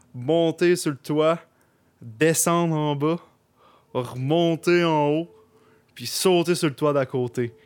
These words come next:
Là, t'es comme, « Hein ? » Puis là, il se tourne à sa caméra, puis là, il fait genre, «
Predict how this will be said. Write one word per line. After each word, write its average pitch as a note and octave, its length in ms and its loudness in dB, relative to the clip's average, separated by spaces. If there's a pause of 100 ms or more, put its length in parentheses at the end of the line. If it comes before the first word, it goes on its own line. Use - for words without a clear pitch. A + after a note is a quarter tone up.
(520)
Là, E3+ 80 -2
t'es D3+ 80 0
comme, « D3+ 220 0
Hein ? » D3 220 -2 (180)
Puis D#3+ 60 2
là, - 20 4
il E3+ 40 0
se E3 60 -6
tourne F3 180 0
à D#3 60 2
sa D3 60 -6
caméra, D3 520 0
puis F3 120 -4
là, D3 80 2
il D3+ 60 0
fait C#3 140 -2
genre, « C#3+ 300 -4